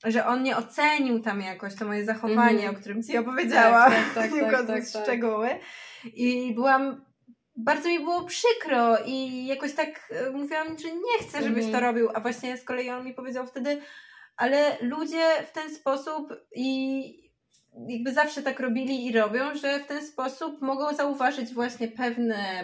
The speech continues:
Speaker 1: błędy i tak dalej i później to zmieniać i z tego
Speaker 2: Mhm.
Speaker 1: korzystać, nie? A wiesz, ja w tamtej sytuacji
Speaker 2: No
Speaker 1: byłam
Speaker 2: tak,
Speaker 1: totalnie,
Speaker 2: tak,
Speaker 1: nie,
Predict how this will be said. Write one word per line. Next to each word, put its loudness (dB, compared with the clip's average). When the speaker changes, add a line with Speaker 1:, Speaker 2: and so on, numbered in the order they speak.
Speaker 1:
błędy 0
i -6
tak -2
dalej 0
i -6
później -10
to -2
zmieniać -4
i -6
z 2
tego 0
Speaker 2:
Mhm. -4
Speaker 1:
korzystać, 0
nie? -2
A -10
wiesz, -10
ja -6
w -12
tamtej 0
sytuacji 0
Speaker 2:
No -2
Speaker 1:
byłam 4
Speaker 2:
tak, 2
Speaker 1:
totalnie, 4
Speaker 2:
tak, -2
Speaker 1:
nie, 4